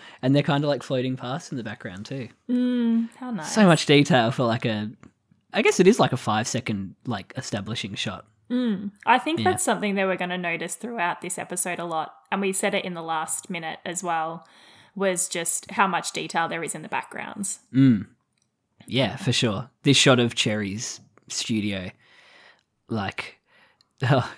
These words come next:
Speaker 1: God, there's so, like, it, it's simple. It's so much simpler than, uh,
Speaker 2: Dope sketch.
Speaker 1: Yeah, but it's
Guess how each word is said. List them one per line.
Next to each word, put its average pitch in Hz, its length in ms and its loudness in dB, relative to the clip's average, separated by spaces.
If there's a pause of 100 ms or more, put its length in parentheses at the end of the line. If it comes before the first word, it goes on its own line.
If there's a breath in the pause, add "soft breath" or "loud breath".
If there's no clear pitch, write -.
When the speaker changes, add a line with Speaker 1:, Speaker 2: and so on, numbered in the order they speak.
(120)
Speaker 1:
God, - 300 -2
there's 139 180 4
so, 151 300 4 (260 loud breath)
like, 147 340 4 (140)
it, 165 220 0
it's - 160 2
simple. 185 580 4 (220 soft breath)
It's 123 160 -4
so 147 220 6
much 135 240 2
simpler 113 580 0 (260)
than, 107 580 -2 (200)
uh, 101 240 -4
Speaker 2:
Dope 180 220 -4
sketch. - 540 -6 (280)
Speaker 1:
Yeah, 117 480 0 (380)
but 120 180 2
it's - 380 -4